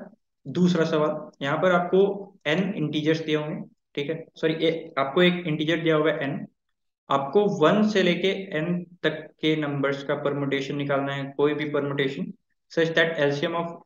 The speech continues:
one and आपके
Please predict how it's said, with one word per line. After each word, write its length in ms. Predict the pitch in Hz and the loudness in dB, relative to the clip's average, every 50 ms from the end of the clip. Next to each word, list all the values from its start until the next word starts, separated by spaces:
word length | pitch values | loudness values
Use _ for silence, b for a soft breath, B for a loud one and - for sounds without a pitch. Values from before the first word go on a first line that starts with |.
| _ _ - 131 123 127 | _ _ -20 -12 -4 0
one 220 | 143 156 180 208 240 - - - - _ _ _ _ _ _ _ _ _ _ _ - | 0 2 2 2 0 -2 -4 -6 -12 _ _ _ _ _ _ _ _ _ _ _ -6
and 240 | - 139 147 143 143 143 143 _ _ _ _ _ _ _ - | -4 -4 -4 -4 -8 -10 -14 _ _ _ _ _ _ _ -12
आपके 400 | - 139 - - - - 143 143 | -12 -10 -10 -8 -4 0 2 2